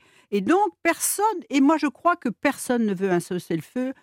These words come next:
ni chez les Ukrainiens qui pensent pouvoir gagner, ni chez les Russes qui veulent gagner. Et comment on, on, on, on gagne chez les Russes ? Ça a toujours été la même chose, c'est par la saturation des armes et par l'écrasement. Voilà. Donc c'est ça qui fait peur.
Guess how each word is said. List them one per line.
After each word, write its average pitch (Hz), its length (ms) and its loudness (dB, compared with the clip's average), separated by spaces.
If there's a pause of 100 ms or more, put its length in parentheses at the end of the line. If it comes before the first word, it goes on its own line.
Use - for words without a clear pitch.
(160)
ni 254 300 6
chez 285 180 -4
les 220 160 -2
Ukrainiens 160 500 0
qui 185 180 -12
pensent 294 400 0
pouvoir 175 320 -4
gagner, 165 360 0 (300)
ni 240 200 6
chez 262 180 -2
les 196 140 4
Russes 254 280 -4
qui 180 100 -4
veulent 196 200 0
gagner. 147 360 0 (240)
Et 202 100 0
comment 277 560 4 (240)
on, 175 160 0 (120)
on, 180 260 2 (180)
on, 190 240 2
on 180 100 0
gagne 190 260 0
chez 160 160 -4
les 156 100 2
Russes ? 269 320 0 (220)
Ça - 140 -2
a 147 40 2
toujours 302 380 4
été 220 200 -2
la 175 120 0
même 160 180 0
chose, 277 340 -2 (200)
c'est - 160 -8
par 156 200 -2
la 208 140 2
saturation 208 640 -2
des 156 200 -2
armes 254 220 0
et 180 80 -4
par 147 220 -4
l'écrasement. 123 640 -4 (240)
Voilà. 151 220 -4 (160)
Donc 196 180 -4
c'est 196 140 -4
ça 294 240 0
qui 226 120 -8
fait 160 140 -6
peur. 185 400 -4